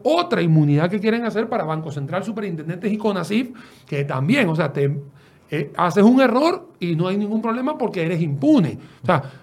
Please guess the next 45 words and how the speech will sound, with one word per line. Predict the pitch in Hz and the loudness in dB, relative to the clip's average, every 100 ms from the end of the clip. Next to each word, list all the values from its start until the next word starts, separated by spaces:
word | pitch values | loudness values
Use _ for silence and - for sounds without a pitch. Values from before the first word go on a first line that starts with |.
| - | 0
no | 170 180 | 0 2
hay, | |
no | 180 | 0
hay, | 185 202 | 0 0
no | 180 | -2
hay | 180 | -2
forma | 170 196 214 | -2 0 2
de | 202 | 0
que, | 170 180 | -2 -4
de | 160 | -4
que | 160 | -4
te, | 147 143 - - - - | -6 -8 -14 -20 -16 -10
eh, | 151 | -6
de, | 160 165 156 | -6 -6 -4
de | 156 | -4
que | 165 | -4
te | 156 | -2
hagan | 170 180 | -2 0
algo. | 311 269 156 143 - - | 2 2 2 -4 -8 -8
Vas | 156 185 214 | 0 0 2
a | |
una | 226 233 | 0 0
huelga, | 226 247 302 320 | 2 2 2 0
usted | 214 156 202 233 | 0 0 2 4
vaya | 269 294 | 2 2
que | 262 | -2
igual | 202 208 233 | 0 2 2
no | 247 | 0
le | 226 | 0
van | 233 | 0
a | 190 | 0
hacer | 202 165 | 0 2
nada. | 269 247 160 | 2 2 0
Usted | 165 202 202 | 0 0 0
tranque | 240 254 262 | 0 0 0
un | 254 | 0
colegio | 247 254 277 | 2 2 0
que | 214 | 0
igual | 180 220 233 | 0 0 0
no | |
le | 226 | 0
van | 214 | 0
a | 208 | -2
hacer | 175 180 | -2 2
nada. | 269 254 135 | 4 4 2